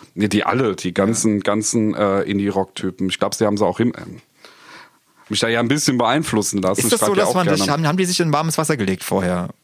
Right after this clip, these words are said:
Speaker 2: damit die
Speaker 1: Ja,
Speaker 2: perfekt
Speaker 1: ja,
Speaker 2: passt?
Speaker 1: ja, hat ja Otto, Otto bewiesen in
Speaker 2: Ja.
Speaker 1: Otto, der neue Film.
Speaker 2: Der neue Film.
Speaker 1: Eng muss es sein, ja.
Speaker 2: Mhm. Eng
Speaker 1: Ja.
Speaker 2: und fest.
Speaker 1: Eng und fest, ja. Also mittlerweile hast du
Speaker 2: Das
Speaker 1: ja
Speaker 2: ist ja auch
Speaker 1: L S
Speaker 2: schon
Speaker 1: Tahn.
Speaker 2: durchaus, dass die Stimm-,
Speaker 1: Äh,
Speaker 2: die Stimmlage damit, äh, schwingt.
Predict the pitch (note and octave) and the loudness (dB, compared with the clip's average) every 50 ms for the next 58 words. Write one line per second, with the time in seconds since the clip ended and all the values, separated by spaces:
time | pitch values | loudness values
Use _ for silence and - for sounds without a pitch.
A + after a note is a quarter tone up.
0 | - - - A2 A#2+ A2+ C3+ A#2 C3 A#2 A#2 D#3 F#3+ E3 C3 G#2 G2 G#2 A2+ B2+ | -12 -6 -4 -4 -2 -2 0 0 2 2 2 2 2 2 0 -2 -2 0 2 2
1 | B2+ A#2+ A2+ B2 B2 - B2+ G2+ B2 - B2+ A#2 A2 - - - - B2+ A#2 A#2 | 2 2 0 -2 0 0 0 0 2 2 2 0 0 -2 -2 -2 0 0 0 0
2 | A#2 G2+ G#2+ A#2 C3 C3 B2 G2+ F#2 E2+ F2+ G#2 G2+ G2 F#2 - - - G2 F#2 | -2 -2 0 -2 -2 -2 0 0 0 2 2 2 2 0 -2 -4 -4 -4 -2 0
3 | F#2 F#2 F#2 F#2 F2+ F2 - - F#2 F#2 F2+ F2+ F2+ - A#2+ A#2+ B2 C#3 B2 G#2+ | 0 0 2 0 0 -2 -4 -4 -4 -4 -4 -4 -2 0 2 4 4 4 2 0
4 | - - F#2+ F#2 F2+ F#2 F#2 - - - C3 B2 A#2 G#2+ F#2 E2+ F#2 F#2 G2 F#2 | 0 -2 -2 -2 -2 -4 -8 -10 -6 -2 0 2 2 2 0 0 -2 -2 -2 -2
5 | F2+ F2 F2+ F2+ F#2 F#2+ G2+ G2+ G2 G2+ A2+ A#2+ - _ _ - - - B2+ E3 | -2 -2 -2 -2 0 0 0 0 0 -2 -4 -8 -12 _ _ -10 -4 -2 0 0
6 | F3 C#3 B2+ - _ - _ _ _ _ _ - - - A2+ G2+ - - - - | 0 -2 -2 -4 _ -18 _ _ _ _ _ -10 -6 -4 -4 -4 -4 -6 -12 -16
7 | _ _ _ - G#2+ A2 A2+ G2 G#2+ F#2+ - - - - - F#2 F#2+ - - - | _ _ _ -2 0 2 2 2 0 -2 -4 -8 -12 -10 -8 -8 -8 -10 -12 -14
8 | - - - F#2 F#2 F#2+ G2+ - - - - - - G#2 G2+ A#2 B2 B2 B2 A2+ | -16 -14 -12 -10 -10 -10 -12 -14 -14 -12 -8 -4 -2 0 2 2 2 2 2 0
9 | G#2+ G2 G2+ A2+ B2 A#2 A2+ - - A2+ G#2 F#2+ - A2 A#2+ A2+ D#3+ D#3+ - A#2+ | 2 2 2 2 4 2 0 0 2 2 2 2 4 4 2 2 2 2 2 0
10 | - - A#2+ B2 D3 D3+ - E3+ F3+ - F#3 D#3+ - D#3+ - A2 G2 - - - | 2 2 2 2 0 2 2 0 0 2 0 0 2 2 2 2 0 0 -2 -4
11 | - - - - - F3 F#3+ F3+ E3+ E3 E3+ D#3+ E3 D#3+ D#3 D#3 D#3 D#3+ - - | -4 -4 -2 0 0 2 2 2 2 2 2 2 2 0 0 0 -2 -4 -6 -8
12 | - C#3 D3 C#3+ C#3 C3+ - _ - _ _ _ - - - - - A2 G2+ F#2+ | -8 -4 -2 -2 -2 -4 -6 _ -20 _ _ _ -8 -4 -4 -2 -2 -2 -4 -4
13 | F#2 - - | -6 -10 -12